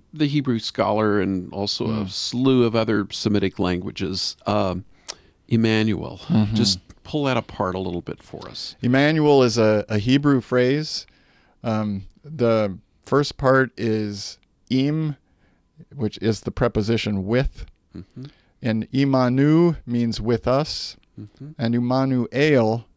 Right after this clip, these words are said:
Speaker 2: El is short for Elohim, for
Speaker 1: Mm-hmm.
Speaker 2: God. So
Speaker 1: Mm-hmm.
Speaker 2: Immanuel in Hebrew means God with us.
Speaker 1: Mm-hmm.
Speaker 2: And so to call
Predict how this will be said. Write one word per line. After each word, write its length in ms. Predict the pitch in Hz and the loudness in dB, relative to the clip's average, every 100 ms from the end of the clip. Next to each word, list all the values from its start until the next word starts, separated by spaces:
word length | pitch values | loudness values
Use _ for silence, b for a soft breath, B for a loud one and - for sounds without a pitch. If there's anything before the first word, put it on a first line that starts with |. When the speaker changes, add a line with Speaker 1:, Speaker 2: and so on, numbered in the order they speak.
| - | -6
Speaker 2:
El 280 | 123 139 131 | 0 2 2
is 100 | 110 | 0
short 340 | - 120 113 | -2 -2 -2
for 280 | - 117 110 | -4 -2 0
Elohim, 680 | 110 107 107 143 143 143 139 | 0 -2 0 0 2 0 -4
for 180 | 123 | -6
Speaker 1:
Mm-hmm. 60 | 104 | -2
Speaker 2:
God. 340 | 127 127 127 | 2 2 2
So 340 | 120 113 110 107 | -2 -2 -2 -2
Speaker 1:
Mm-hmm. 140 | 131 147 | -6 -6
Speaker 2:
Immanuel 840 | 123 117 139 143 127 127 127 127 117 _ _ _ | -2 0 0 0 0 2 2 2 0 _ _ _
in 160 | 123 131 | -4 -2
Hebrew 340 | 131 120 117 | 0 0 0
means 560 | 113 117 113 110 101 - - - | 0 0 -2 -4 -8 -14 -20 -4
God 240 | 123 113 | 0 0
with 240 | 110 104 - | 0 -4 -4
us. 400 | 90 - - - b b b b b - - | -10 -12 -16 -18 b b b b b -20 -16
Speaker 1:
Mm-hmm. 140 | 139 | -8
Speaker 2:
And 100 | 113 | -4
so 200 | - 127 | 0 0
to 100 | 117 | 0
call 560 | - - 135 135 135 | -4 2 4 4 2